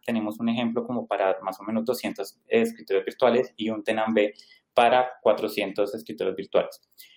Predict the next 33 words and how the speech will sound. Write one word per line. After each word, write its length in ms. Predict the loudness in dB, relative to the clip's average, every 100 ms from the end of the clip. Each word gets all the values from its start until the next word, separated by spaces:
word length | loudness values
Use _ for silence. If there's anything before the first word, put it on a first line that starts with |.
| _
¿Qué 160 | 2 4
viene 340 | 4 4 6
debajo 380 | 6 6 4 4
de, 280 | 4 4 2
de, 260 | 2 0 2
de 220 | 0 0
toda 180 | 0 0
una 160 | 0 -4
solución 400 | -6 -8 -8 -4
de 100 | -4
escritorio 440 | -4 -6 0 0
virtual? 400 | 0 2 0 2
Pues 240 | 0 0 -2 _ -4
venimos 320 | -2 -2 -6
con 140 | -2 -2
una, 240 | 0 -2 -4 -6
con 140 | -4
una 160 | -2 -4
solución 640 | -2 -2 0 0 0 -4 -12 _ _ -4
de, 480 | 4 6 6 2 2
eh, 260 | 2 4 2
eh, 180 | 0 -2 -6 -10 -10
virtualización. 800 | -2 0 2 0 0 -4 -6 -8 _ _ _ _ _ _ _
Generalmente, 840 | 2 4 6 6 4 4 4 4 4 4 4 4
eh, 60 |
pues, 220 | 0 -2 2
VMware 420 | 2 4 4 4
es 280 | 2 -2 -6
uno, 300 | -6 -4 -4
digamos 320 | -4 -6 -6
que 120 | -2
de 120 | 0
los 360 | 0 -4 -6 -14